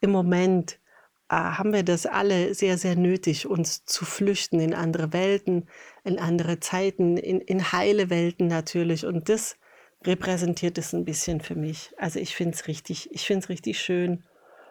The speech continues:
Und wie gesagt, ich stell mir halt einfach vor, ähm, ich weiß nicht, vielleicht hat sogar,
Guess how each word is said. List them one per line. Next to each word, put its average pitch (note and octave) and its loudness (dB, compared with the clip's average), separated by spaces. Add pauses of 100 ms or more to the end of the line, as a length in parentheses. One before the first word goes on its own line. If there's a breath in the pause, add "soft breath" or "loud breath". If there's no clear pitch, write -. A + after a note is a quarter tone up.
(160 loud breath)
Und F#3+ -2
wie G#3+ -2
gesagt, G#3 0
ich - -8
stell F3+ 0
mir A3 0
halt F#3 -4
einfach F#3 -4
vor, G3+ 0
ähm, F3+ 0 (1160)
ich F#3+ -4
weiß B3 0
nicht, F#4 4
vielleicht G#3+ 0
hat A3 -2
sogar, G#3 0